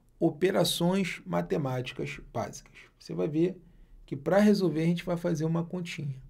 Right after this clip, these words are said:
Então aqui é uma questão de matemática básica, não tem uma coisa, né? Não tem uma fórmula, não tem um,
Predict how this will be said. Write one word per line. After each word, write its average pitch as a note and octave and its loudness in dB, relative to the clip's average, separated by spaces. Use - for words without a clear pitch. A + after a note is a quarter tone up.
Então G#3 -10
aqui A#3+ -8
é A#3+ -4
uma A#3 -6
questão G3+ -8
de G3+ -4
matemática G3 -4
básica, C#3 -4
não C#3+ -2
tem D#3 2
uma E3+ 4
coisa, D#3 2
né? C#3+ 0
Não C3+ -2
tem D3 -2
uma D3 0
fórmula, B2 4
não A2 -4
tem D3 -2
um, A#2 -2